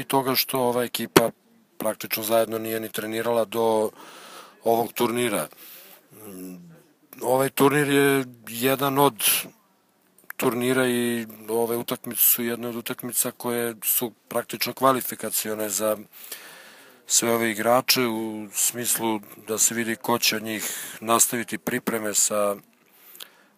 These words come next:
A selekcijom za olimpijske igre i koja će od njih možda i putovati u Rio, tako da smo sad sigurno dobili nešto bolji uvid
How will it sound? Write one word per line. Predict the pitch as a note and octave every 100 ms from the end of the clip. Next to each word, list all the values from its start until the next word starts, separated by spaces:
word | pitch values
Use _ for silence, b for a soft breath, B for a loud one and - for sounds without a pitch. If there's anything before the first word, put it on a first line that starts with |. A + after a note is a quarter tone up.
| A#2
A | A#2
selekcijom | - G#2+ A2 A2+ - C3+ B2 A2
za | G2+ G#2 G2+ G2+ G2 G2 G2+
olimpijske | G2+ A2+ - G#2+ - G#2+
igre | B2 C3+ C#3+ C3+
i | A#2+
koja | - A#2
će | G#2+ A2
od |
njih | A2 G2+ G#2
možda | A2 G#2
i | G#2+
putovati | G#2+ - A2 A#2 -
u | G#2
Rio, | A#2+ D3+ D#3+ - B B B B B B B
tako | - C3 A#2+ B2+
da | B2+
smo | C3
sad | A#2+ C3
sigurno | - C3+ B2+ C3
dobili | B2 B2+ B2+ B2+ A2 _ _ -
nešto | G#2+ B2 A2+ -
bolji | A#2 B2+ B2
uvid | B2 C3 C3